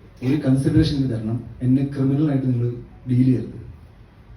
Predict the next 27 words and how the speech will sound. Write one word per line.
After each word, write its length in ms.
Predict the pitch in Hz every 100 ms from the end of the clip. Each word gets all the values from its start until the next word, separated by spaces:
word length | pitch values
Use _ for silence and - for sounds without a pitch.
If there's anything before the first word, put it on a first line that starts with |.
| - 117
എല്ലാ 300 | 120 151 147
വർഷം 480 | 139 151 143 127
ഓരോ 120 | 127 135
പുതിയ 360 | 139 139 127
ഇഷ്യൂ 280 | 135 131 131
ആയിട്ട് 160 | 120 127
വന്നിട്ട് 280 | 120 117
എനിക്കിങ്ങനെ 340 | 120 117 120 120
സംസാരിച്ചുകൊണ്ടിരിക്കാൻ 760 | 117 107 107 107 110 110 107 107
ഭയങ്കര 160 | 101
പാടാണ്. 320 | 98 95 85 - - - - - - - - - -
അപ്പൊ 120 | 127
ഞാൻ 320 | 131 135 160
ഇവിടെ 280 | 160 147 151
സിനിമ 340 | 143 131 131
വന്നത് 560 | 135 131 127 123 147 - - - - -
ഗുജറാത്തിൽ 480 | 123 117 127 127 131
നിന്നായതുകൊണ്ട്, 540 | 135 117 117 113 110 123 - - - - - - - -
ആ, 60 | 107 104 101 98 - - - - - - - -
പല 180 | 131 156
രീതിയിലും 380 | 151 139 143 135
കാര്യങ്ങൾ 280 | 117 113
പോകുന്നുണ്ട്. 340 | 110 104 101 - - - - - -
എനിക്കിവിടെ 360 | 117 127 135 127
വ്യക്തിപരമായിട്ട് 600 | 123 117 123 123 123 120
ആരോടും 240 | 117 113
പ്രശ്നമില്ല. 380 | 113 - 107 95